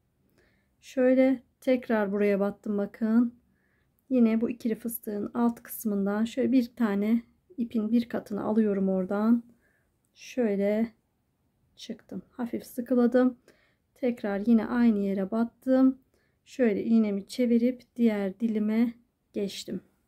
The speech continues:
Evet arkadaşlar, dikişimiz de bu şekilde. İpimizi biraz uzunca taktık.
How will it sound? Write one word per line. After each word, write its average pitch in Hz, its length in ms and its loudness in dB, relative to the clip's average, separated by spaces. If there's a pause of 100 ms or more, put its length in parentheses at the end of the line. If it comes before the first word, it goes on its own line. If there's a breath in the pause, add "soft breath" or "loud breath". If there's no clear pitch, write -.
(1160)
Evet 254 180 -2
arkadaşlar, 233 760 -4
dikişimiz 233 600 0
de 214 140 -10
bu 240 60 -6
şekilde. 214 640 -6
İpimizi 233 520 2
biraz 202 300 -4
uzunca 214 400 -4
taktık. 247 760 -4